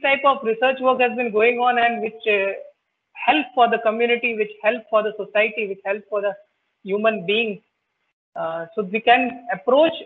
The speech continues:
by this, uh, system to the students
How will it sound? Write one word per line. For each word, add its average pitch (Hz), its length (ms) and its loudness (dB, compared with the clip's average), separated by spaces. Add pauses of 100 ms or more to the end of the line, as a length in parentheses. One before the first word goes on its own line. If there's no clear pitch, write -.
(340)
by 196 200 2
this, 233 280 -2 (120)
uh, 208 500 2 (160)
system 185 360 -4 (520)
to 196 80 -4
the 196 180 -2
students 226 400 -2